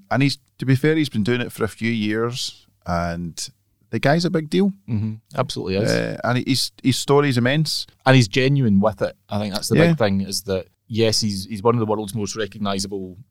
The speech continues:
Speaker 2: faces or names or, or whatever. I was looking at his Spotify <laughs> earlier on. Like, his songs, it's like four hundred bil-, four hundred million streams, five hundred million streams. I mean,
Speaker 1: And the good thing is
Speaker 2: big
Speaker 1: he's got
Speaker 2: deal.
Speaker 1: forty, he's got forty million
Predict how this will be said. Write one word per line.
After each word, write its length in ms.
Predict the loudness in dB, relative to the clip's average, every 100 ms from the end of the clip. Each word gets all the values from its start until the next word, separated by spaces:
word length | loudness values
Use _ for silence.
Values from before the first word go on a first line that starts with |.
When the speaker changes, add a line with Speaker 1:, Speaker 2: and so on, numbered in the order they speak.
| _
Speaker 2:
faces 520 | -4 -2 0 -2 -4
or 100 | -4 -2
names 480 | -4 -4 -8 -6
or, 120 | -4 -4
or 180 | -8 -12
whatever. 440 | -4 -4 -2 -4 -6 _ -2
I 40 |
was 140 | 0 0
looking 160 | -2
at 40 | -4
his 140 | -4
Spotify 640 | -2 -2 0 0 2 0 -4 _ _
<laughs> 320 | _ -12 0
earlier 300 | 2 4 2
on. 360 | 0 0 -2 -6 _ _ _ _ _ _ _ _
Like, 140 | -4 0
his 160 | 0
songs, 380 | 4 4 4 -2
it's 180 | -4 -8
like 160 | -10 -16
four 260 | -2 0
hundred 280 | 2 0 -2
bil-, 240 | -4 -4 -4
four 140 | 0
hundred 240 | 2 0 -2
million 320 | -2 -2 -4
streams, 680 | -4 -4 -2 -4 -4 -6
five 260 | 2 2 4
hundred 220 | 2 0
million 360 | -2 -2 -2 -4
streams. 880 | -2 0 0 0 -6 -6 -4 -6 -2
I 60 | 0
mean, 440 | 2 2 0 0 0
Speaker 1:
And 120 | 6 6
the 60 |
good 180 | 6 2
thing 160 | 0 4
is 80 |
Speaker 2:
big 100 | 4 6
Speaker 1:
he's 100 | 6
got 120 | 6
Speaker 2:
deal. 160 | 6
Speaker 1:
forty, 320 | 6 4 2 0
he's 140 | 2
got 160 | 2 4
forty 340 | 4 4 4
million 480 | 4 4 2 0